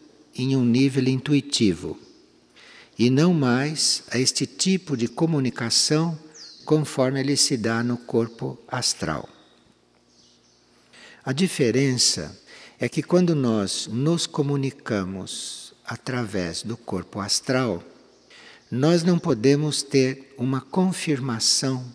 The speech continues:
verdadeira de que se estamos no real ou se estamos no ilusório. A comunicação através do corpo astral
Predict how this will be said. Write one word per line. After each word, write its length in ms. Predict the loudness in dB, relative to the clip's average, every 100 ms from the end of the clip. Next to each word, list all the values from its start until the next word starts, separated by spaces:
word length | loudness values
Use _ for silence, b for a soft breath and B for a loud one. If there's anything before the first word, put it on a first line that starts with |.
| -20 _ -16
verdadeira 1120 | -2 -2 0 -2 -2 0 2 2 2 -4 -10 -16 B B B B
de 260 | -8 -2 -2
que 180 | -2 -2
se 160 | 0
estamos 440 | -2 -2 0 0 0
no 120 | 0
real 640 | 0 0 0 0 0 -2 -8 -20 -14
ou 160 | -2 -2
se 160 | 0 -4
estamos 400 | -4 -4 -4 -4
no 160 | -2
ilusório. 800 | 0 -2 -4 -2 -2 -2 -6 -12 -16 _ _ _ _ B B B B
A 100 | -12
comunicação 880 | 0 4 6 4 2 -2 0 0 0
através 440 | -2 -2 -2 -2 -2
do 100 | -2
corpo 380 | 2 2 2 -4
astral 680 | -2 -2 -2 0 0 -4